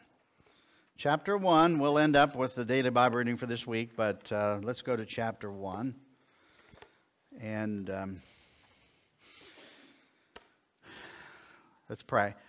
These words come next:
Father, we pray for your blessing on our time together in your word.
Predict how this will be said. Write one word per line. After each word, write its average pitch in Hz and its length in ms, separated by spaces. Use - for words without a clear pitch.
Father, 135 280
we 127 120
pray 135 240
for 131 100
your 120 100
blessing 156 520
on 120 140
our 110 100
time 151 300
together 151 400
in 143 100
your 139 140
word. 98 460